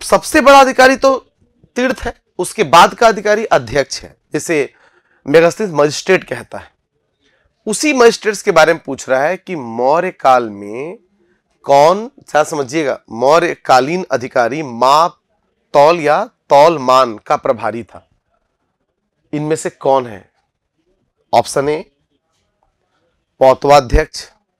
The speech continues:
ऑप्शन बी, पणयाध्यक्ष, ऑप्शन सी, सीताध्यक्ष और ऑप्शन डी,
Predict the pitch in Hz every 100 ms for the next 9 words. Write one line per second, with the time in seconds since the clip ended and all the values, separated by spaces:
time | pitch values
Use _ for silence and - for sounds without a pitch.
0 | _ _ _ - 113 - 147 135 147 151
1 | _ _ _ _ _ _ _ _ _ _
2 | - 135 131 143 135 139 151 - - _
3 | _ _ _ _ _ _ _ 117 120 151
4 | 139 - 143 143 156 _ _ _ _ _
5 | _ - - 135 127 151 131 131 156 -
6 | - _ _ _ _ _ _ _ _ 135
7 | 139 139 202 180 147 143